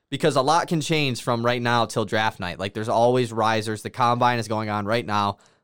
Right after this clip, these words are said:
There's always guys that are gonna perform really well at the combine.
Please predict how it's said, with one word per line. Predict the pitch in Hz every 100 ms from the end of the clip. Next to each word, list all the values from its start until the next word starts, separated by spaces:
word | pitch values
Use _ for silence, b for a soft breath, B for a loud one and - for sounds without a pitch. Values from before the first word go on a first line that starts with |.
| _
There's | 113 120
always | 135 139
guys | 131 127 123
that | 120
are |
gonna | 113 110
perform | - 110 120 110
really | 101 117
well | 113 110
at | 107
the | - 98
combine. | - 107 107 107 104